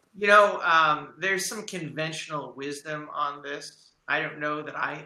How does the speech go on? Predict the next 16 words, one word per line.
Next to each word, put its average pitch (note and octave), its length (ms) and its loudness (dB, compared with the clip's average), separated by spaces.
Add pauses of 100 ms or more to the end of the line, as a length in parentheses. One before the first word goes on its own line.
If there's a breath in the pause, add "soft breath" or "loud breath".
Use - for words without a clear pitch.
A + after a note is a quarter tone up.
have D3 120 -10 (100)
formed D#3 340 -6
an C#3 120 -12
opinion D3+ 480 -14
yet, E3 300 -6 (380 soft breath)
so C#3 200 -12
I'll C#3+ 220 -2
share D3+ 240 -2
the D3 100 -8
conventional C#3+ 640 -10
wisdom, C3+ 380 -14
which B2 180 -18
is A#2+ 180 -20
probably B2+ 580 -12 (120)
right. G#2+ 400 -12 (520 soft breath)
Uh, D3 540 2